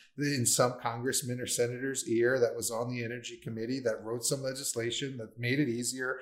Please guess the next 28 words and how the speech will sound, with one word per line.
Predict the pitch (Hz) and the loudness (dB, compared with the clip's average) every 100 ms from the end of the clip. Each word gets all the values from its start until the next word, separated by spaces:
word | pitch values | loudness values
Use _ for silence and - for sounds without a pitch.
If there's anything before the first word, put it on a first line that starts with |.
| - | 2
or | 151 139 | 8 10
some | 160 | 8
financial | 160 156 139 131 131 | 8 8 8 2 0
committee, | 135 - 120 123 143 | -2 -2 -2 0 6
right? | 147 165 | 8 8
That | 151 139 | 6 8
made | 165 190 | 10 10
it | 165 - | 8 2
so | - 160 143 143 147 - - - | 6 10 12 10 6 -6 -20 8
that | 160 156 | 10 10
the | 151 | 8
incentives, | 139 120 - 175 190 139 147 - | 6 4 10 12 12 10 4 2
the | 135 | 0
mechanisms, | 123 160 156 131 117 117 123 139 147 - _ - _ 131 | 4 4 4 0 2 2 0 -2 -6 -8 _ -20 _ 4
um, | 131 123 117 117 113 - _ _ - | 8 10 8 6 -2 -12 _ _ 4
were | 135 151 143 - - | 12 12 12 6 4
deviated | 185 185 147 123 123 135 - | 6 6 6 6 4 0 -2
from | - 143 139 | 8 10 10
what | 156 | 4
they | 160 | 4
really | 151 165 165 160 | 4 2 0 -2
should | - 214 120 | 2 2 2
be | 113 107 | -4 -4
and | 107 107 | -8 -10
put | - 143 | 0 0
in | 139 107 | 2 -4
favor | - 135 160 139 113 | 0 2 2 4 2
of, | 110 110 113 | 0 -2 -4